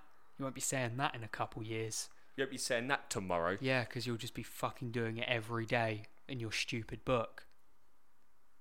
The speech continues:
Speaker 2: But yeah, that's, that scene, I, I, that scene
Speaker 1: Why are they so s-, why is he so socially inept?
Speaker 2: Just because, because he is.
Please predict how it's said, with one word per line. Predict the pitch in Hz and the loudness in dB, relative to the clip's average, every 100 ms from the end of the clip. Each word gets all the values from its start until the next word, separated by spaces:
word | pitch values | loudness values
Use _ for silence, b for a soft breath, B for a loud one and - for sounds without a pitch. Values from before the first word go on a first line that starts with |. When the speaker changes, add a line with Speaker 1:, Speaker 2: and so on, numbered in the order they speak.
| - - - - | -14 -14 -14 -6
Speaker 2:
But | 120 107 | -6 -6
yeah, | - | -2
that's, | 147 143 - | 2 4 4
that | 180 180 | 4 4
scene, | - 156 143 147 - - | 4 4 4 0 -4 -8
I, | - - | -8 -2
I, | 147 - - - - - - - - - - - - - - - - 151 | -2 -2 -12 -14 -14 -14 -14 -16 -16 -16 -16 -16 -14 -14 -14 -14 -12 4
that | 156 165 | 6 8
scene | - - | 6 6
Speaker 1:
Why | 202 233 | 8 8
are | |
they | 247 | 6
so | 226 220 | 6 6
s-, | 185 - | 6 4
why | 170 185 240 | 2 4 6
is | 233 | 4
he | 214 | 0
so | - 170 | 0 0
socially | - 170 139 - 123 | 2 2 2 2 0
inept? | 123 160 - - - - - - - - - - - - | 0 -2 -4 -8 -8 -10 -14 -14 -14 -14 -14 -14 -12 -6
Speaker 2:
Just | 220 - | -6 -4
because, | 233 262 254 | 0 0 2
because | 233 233 180 | 6 6 6
he | 110 | 4
is. | 170 196 | 4 4